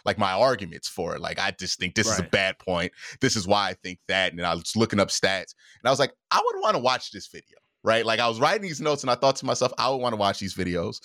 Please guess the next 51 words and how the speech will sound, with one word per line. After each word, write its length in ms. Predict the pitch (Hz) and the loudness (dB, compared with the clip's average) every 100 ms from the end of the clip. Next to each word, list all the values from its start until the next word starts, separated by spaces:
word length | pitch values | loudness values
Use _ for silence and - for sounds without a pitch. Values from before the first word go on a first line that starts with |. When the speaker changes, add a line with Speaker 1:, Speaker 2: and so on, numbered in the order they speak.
| - - - - | -20 -18 -18 -6
Speaker 2:
Yeah. 140 | 120 | -2
Speaker 1:
I 80 | 120 | 0
graduated 720 | 113 110 104 104 104 104 104 | 0 0 -2 -6 -4 -4 -6
with 180 | 104 - | -10 -12
a 40 | - | -6
T 160 | 110 | -4
com 200 | 98 90 | 0 -2
degree. 300 | 87 85 92 | -2 -4 0
I 60 | 87 | 2
know 140 | 98 | 2
how 100 | 101 | 2
to 80 | 92 | 0
do 60 | 95 | -10
video 320 | 90 90 92 | -12 -8 -4
editing, 480 | 85 85 87 87 85 | -2 -4 -4 -6 -6
you 80 | 85 | -2
know, 340 | 82 82 87 | 0 0 0
I 60 | 85 | 0
did 100 | 98 | 2
Speaker 2:
Mm-hmm. 140 | 90 | 4
Speaker 1:
all 140 | 87 85 | 4 4
the 60 | |
film 240 | - 90 85 | 2 2 2
club 260 | 90 85 | 0 0
stuff 340 | - 90 80 - - - - | 0 2 2 -2 -16 -14 -2
when 100 | 90 | 2
I 60 | 87 | 2
was 100 | 82 | 0
in 80 | 80 | -4
school. 360 | - 92 87 | 2 4 6
Always 360 | 80 104 98 90 | 6 6 2 -2
been 160 | 87 | -4
a 20 | 85 | -2
huge 240 | 98 87 | -2 -2
football 460 | - 101 - 82 - | 2 2 4 2 4
fan. 340 | 82 76 76 - - - - | 2 4 2 -2 -18 -16 -2
Um, 260 | 73 76 85 | 2 2 2
and 80 | |
I 60 | 85 | 0
was 100 | 85 | 2
like, 120 | 90 | 2
"Okay, 420 | 143 - 110 131 - _ _ _ - | 2 2 0 -2 -8 _ _ _ 0
I'm 60 | |
gonna 100 | 262 | 2
make 160 | 240 - | 2 2
this 120 | 190 | 0
video. 240 | 208 196 - _ _ - | 2 0 -4 _ _ 0
Like, 320 | 123 127 117 _ _ _ _ _ - | 2 2 -2 _ _ _ _ _ -2
I 120 | 156 | 0
like 240 | 156 143 | 0 -2
YouTube. 360 | 139 139 151 | -8 -8 -8